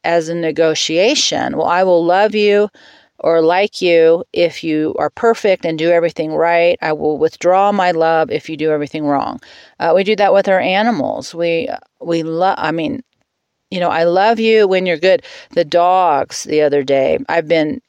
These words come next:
curing meat. I'm experimenting with, you know, salt and curing of meat. And so I had some in the back. I thought it was in a protected place.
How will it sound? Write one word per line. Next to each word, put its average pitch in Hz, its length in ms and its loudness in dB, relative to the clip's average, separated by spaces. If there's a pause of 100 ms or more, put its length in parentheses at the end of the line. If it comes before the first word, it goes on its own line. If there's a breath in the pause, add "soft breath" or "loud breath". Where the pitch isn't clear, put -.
curing 170 580 0
meat. 202 300 -2
I'm 151 180 -2
experimenting 151 680 -4
with, 139 200 -6
you - 120 -8
know, 143 100 -6
salt 147 400 -4
and 147 140 -10
curing 156 340 -4
of 143 80 -4
meat. 151 300 -4
And 151 200 -4
so 170 140 0
I 165 80 2
had 185 220 -2
some 170 180 -2
in 165 80 -2
the 160 80 -2
back. 180 340 -2
I 151 60 -2
thought 208 260 2
it 202 120 4
was 170 180 2
in 165 100 2
a 156 60 -2
protected 156 540 -6
place. 156 400 0